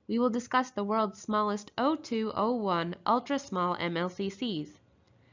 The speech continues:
These are manufactured in our factory in Gunma Prefecture.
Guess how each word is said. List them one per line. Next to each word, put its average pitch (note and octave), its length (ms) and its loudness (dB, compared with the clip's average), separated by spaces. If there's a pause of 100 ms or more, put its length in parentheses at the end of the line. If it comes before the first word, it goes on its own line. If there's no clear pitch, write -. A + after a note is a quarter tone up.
(200)
These C4+ 180 6
are E4 80 8
manufactured C4 680 4
in G3+ 120 4
our G#3 100 2
factory F#3 520 0
in E3 160 -2
Gunma A3 320 2
Prefecture. G#3 600 -4